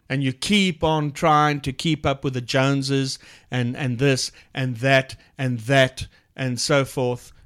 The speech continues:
All of it is natural stuff. All of that, uh, at the end of the day, your spiritual life is taking a hard knock. And then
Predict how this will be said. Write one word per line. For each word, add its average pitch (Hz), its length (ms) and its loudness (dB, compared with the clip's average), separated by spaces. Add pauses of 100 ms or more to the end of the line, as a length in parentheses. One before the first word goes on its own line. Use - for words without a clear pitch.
(180)
All 190 460 4
of 156 120 0
it 151 220 0
is 127 260 -4
natural 151 760 0
stuff. 135 500 -4 (460)
All 196 400 8
of 143 180 2
that, 123 520 0 (1000)
uh, 131 320 2
at 143 180 -2
the 151 100 -2
end 175 160 2
of 151 80 -2
the 139 80 -4
day, 127 460 -2 (100)
your 123 180 -2
spiritual 208 880 0
life 131 580 2 (100)
is - 220 -6
taking 139 640 -4
a 123 160 -4
hard 113 420 -4
knock. 101 600 -8 (1700)
And 143 220 2
then 147 560 4